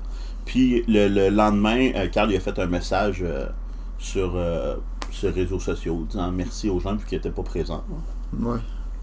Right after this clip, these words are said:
Speaker 1: Si on pense aux autres, euh,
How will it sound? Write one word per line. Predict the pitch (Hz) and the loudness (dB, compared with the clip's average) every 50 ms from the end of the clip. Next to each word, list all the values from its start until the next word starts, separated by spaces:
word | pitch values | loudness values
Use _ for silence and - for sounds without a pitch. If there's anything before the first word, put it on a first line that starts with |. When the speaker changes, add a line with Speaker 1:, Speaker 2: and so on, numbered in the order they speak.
| - - - - - - - - - - - - - - - - - | -8 -8 -8 -8 -8 -8 -6 -6 -6 -6 -6 -8 -8 -8 -8 -8 -8
Speaker 1:
Si | - - - - - - - - - - - - - - 175 | -6 -4 -2 -2 -2 -2 -2 -2 -2 -2 -2 0 4 4 6
on | 160 151 143 120 | 6 8 6 6
pense | - - 135 143 151 160 160 - - | 8 8 8 8 8 6 2 2 0
aux | - 110 110 107 107 101 117 | 2 2 4 2 4 4 6
autres, | 117 131 139 139 139 - - 117 | 6 6 6 4 2 -2 -2 0
euh, | 101 98 98 95 92 | 2 4 4 4 2